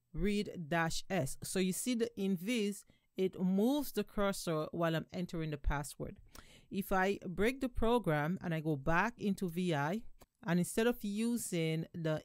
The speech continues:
invis option, so I'm gonna remove it, and instead I'm going to use the dash S option. I'm going to save this time, and I'm going to run the program again. You see, now when I'm entering the password,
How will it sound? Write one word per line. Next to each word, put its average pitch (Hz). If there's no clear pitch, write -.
invis 165
option, 151
so -
I'm 147
gonna 143
remove 208
it, 151
and 156
instead 175
I'm 160
going 165
to 190
use 156
the 147
dash 147
S 214
option. 156
I'm 139
going 139
to 139
save 180
this -
time, 175
and 143
I'm 147
going 147
to 151
run 170
the 233
program 208
again. 151
You 165
see, 190
now 185
when 214
I'm 180
entering 196
the 175
password, 156